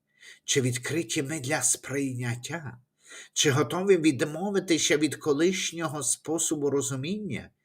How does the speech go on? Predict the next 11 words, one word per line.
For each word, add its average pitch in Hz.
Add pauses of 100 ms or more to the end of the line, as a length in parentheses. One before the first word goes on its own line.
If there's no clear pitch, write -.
(360)
і 123
піти 127 (240)
новим 117
шляхом? - (1040)
Якщо 120
ми 143
все 160
ще -
заклопотані 135
своїм 123
статусом, -